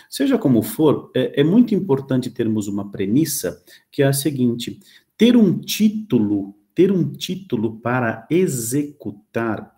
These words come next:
é princípio da execução trabalhista. Não há execução sem título.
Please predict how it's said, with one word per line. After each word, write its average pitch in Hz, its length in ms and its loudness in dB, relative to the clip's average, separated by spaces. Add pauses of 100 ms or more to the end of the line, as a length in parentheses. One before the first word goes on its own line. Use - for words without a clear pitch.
(160)
é 135 120 2
princípio 165 1400 -4
da 107 160 -2
execução 101 600 -6
trabalhista. - 720 -14 (400)
Não 151 460 6
há 147 180 2
execução 139 720 -4
sem 147 300 -2
título. 110 840 -8